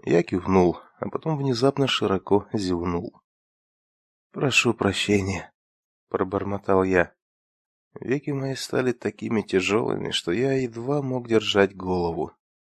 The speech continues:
«Ты говорил...» «Нет-нет, иди в постель, отдохни.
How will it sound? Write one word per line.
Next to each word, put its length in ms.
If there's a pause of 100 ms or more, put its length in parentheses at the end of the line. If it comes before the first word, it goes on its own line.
(760)
«Ты 260
говорил...» 720 (960)
«Нет-нет, 720 (180)
иди 300
в 120
постель, 540 (180)
отдохни. 800